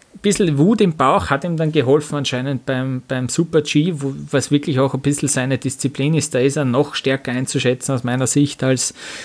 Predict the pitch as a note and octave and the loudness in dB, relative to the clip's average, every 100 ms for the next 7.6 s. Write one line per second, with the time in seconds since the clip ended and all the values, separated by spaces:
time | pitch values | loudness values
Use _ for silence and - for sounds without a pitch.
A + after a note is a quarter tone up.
0 | - - B2+ B2+ B2+ - - C3 B2 - | -8 -2 0 0 -2 -6 -6 -2 -2 -2
1 | C#3 C3 B2 B2 _ - C3 A#2+ C#3+ A#2+ | -2 -2 -2 -4 _ -6 -4 -2 -2 -2
2 | C3 C#3 - D#3 D#3 - - - - D3 | -4 -4 -2 -2 -4 -12 -20 -6 2 6
3 | D3 D3+ D3 - D#3 C3 C3+ C#3 D#3+ D3 | 6 4 0 -2 0 0 0 -2 -2 0
4 | D3 C#3+ - B2 D3+ D3+ B2 D3 C3 C3 | -2 -6 -4 2 2 2 -2 -2 0 0
5 | C#3+ C#3 - C#3 C3+ C3+ C#3+ D3 A#2+ - | 2 0 0 0 0 0 -2 -4 -6 -6
6 | - B2 - C#3 - D#3+ C#3+ C#3 C#3 A#2+ | -2 0 0 -2 -2 -2 0 0 0 -4
7 | D3 F3 - C3+ D3 D#3+ | -4 -6 -2 -2 -2 -4